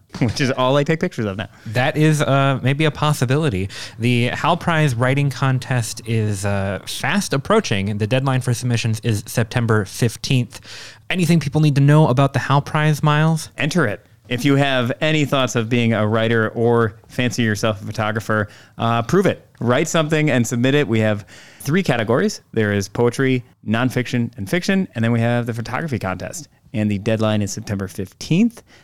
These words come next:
Speaker 1: There is a very small fee to submit your entries, and, uh, there's some great prizes.
Speaker 2: That is absolutely correct. You can submit your entries at the hal prize dot com, uh, using the submittable form on there. It's quick, it's easy, and, uh,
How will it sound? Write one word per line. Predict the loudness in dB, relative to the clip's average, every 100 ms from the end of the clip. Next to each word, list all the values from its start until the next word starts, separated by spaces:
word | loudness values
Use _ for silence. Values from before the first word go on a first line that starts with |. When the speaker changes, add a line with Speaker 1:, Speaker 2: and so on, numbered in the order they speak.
| _
Speaker 1:
There | -10
is | -8
a | -10 -12 -8
very | 0 2 2
small | 0 -2 -2
fee | -2 -4
to | -2 -6 -10 -16 _
submit | -10 -4 -2 -2
your | -4 -8
entries, | -6 -4 -4 -4 -8 -4
and, | 0 0 0
uh, | 0 0 -2 -4 -12 _
there's | -6
some | -4
great | -2 -2
prizes. | -4 -4 -8 -12 -4
Speaker 2:
That | 0 2
is | 2 2
absolutely | 0 0 0 0 -2
correct. | -4 -6 -6 -8 -4
You | 0
can | 0
submit | 0 0
your | 2
entries | 2 4 4 2
at | 2 0 -2
the | -4
hal | 0 0
prize | 0 0 0 0
dot | -4 -2 -2 -2 -8
com, | 0 2 4 4 2 -6 -20 -16 -8
uh, | -6
using | -2 -2 -2
the |
submittable | 0 2 4 2
form | 2 2
on | 4
there. | 4 2
It's | 0 -2
quick, | 0 0 -4 -10
it's | -10 0
easy, | 2 2 2 0 -4 _ _
and, | -2 0 0
uh, | 0 0